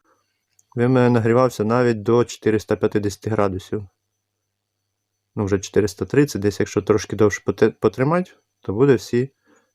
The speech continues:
чотириста п'ятдесят градусів. Ну, це, блін, це занадто багато. Тим паче, коли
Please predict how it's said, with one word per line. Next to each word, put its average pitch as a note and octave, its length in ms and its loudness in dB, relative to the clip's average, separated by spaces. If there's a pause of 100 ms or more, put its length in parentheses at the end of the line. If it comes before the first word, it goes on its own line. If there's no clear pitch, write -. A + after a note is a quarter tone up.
(260)
чотириста - 420 0
п'ятдесят G2+ 440 0
градусів. F#2 520 -6 (1000)
Ну, D#3 140 4
це, E3 320 6 (280)
блін, G2 520 0 (440)
це C3 140 2
занадто A#2 460 0
багато. G2+ 480 -2 (840)
Тим G#2+ 180 -2
паче, A#2 280 0
коли G#2+ 500 4